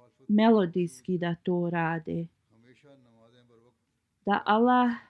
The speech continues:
uzdigne njegov status ovog šehida, znači, i da drži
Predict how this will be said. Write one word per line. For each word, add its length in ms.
uzdigne 600
njegov 460
status 1120
ovog 300
šehida, 600
znači, 600
i 120
da 140
drži 520